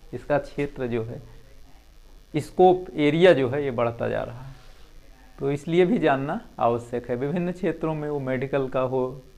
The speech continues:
agricultural हो, engineering हो, किसी भी sector में हम देख सकते हैं, समझ सकते हैं कि इंग्लिश की क्या requirement है।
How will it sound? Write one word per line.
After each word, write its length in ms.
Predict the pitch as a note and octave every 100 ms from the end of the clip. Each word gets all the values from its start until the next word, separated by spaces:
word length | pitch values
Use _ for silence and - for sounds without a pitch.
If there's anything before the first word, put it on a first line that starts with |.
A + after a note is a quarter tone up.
| - - -
agricultural 760 | A#2+ B2+ B2 C3 B2+ D3 C#3+ C3
हो, 340 | C3+ C3 C3 - - - - - - - - - - - - -
engineering 680 | C#3+ C#3 D3+ D#3 D#3+ E3+ D3+
हो, 360 | C#3 D3 D3 - -
किसी 240 | D3+ B3
भी 120 | F#3+
sector 380 | F#3 D#3+ - D3+
में 120 | C#3+
हम 200 | D3+ D3+
देख 220 | C#3+ D#3 D3+
सकते 320 | C#3 - C3
हैं, 260 | C3 C#3+ - -
समझ 200 | C#3 D3
सकते 360 | C#3+ C3 - C3
हैं 340 | C3 C#3 D3 - - - - - - - - - - - -
कि 160 | - C3
इंग्लिश 280 | C3+ C#3+ C#3
की 120 | D3
क्या 200 | - D3+
requirement 680 | C3 - B2+ A#2+ A2+ G#2 A2
है। 160 | A2